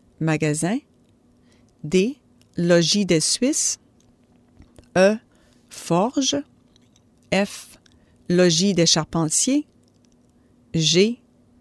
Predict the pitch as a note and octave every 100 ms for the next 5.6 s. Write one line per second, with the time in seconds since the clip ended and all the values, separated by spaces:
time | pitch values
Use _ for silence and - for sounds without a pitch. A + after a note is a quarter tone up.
0 | - - - G3+ D#4 _ _ _ _ _
1 | _ _ _ _ _ _ - F3+ B3+ -
2 | - - _ _ - - - B3+ D#4 D#4+
3 | _ _ _ _ _ _ _ _ _ _
4 | _ F#3+ G#3 A3 - _ _ D#3+ D#3 -
5 | - G#3 G#3 C#4 C#4 C#4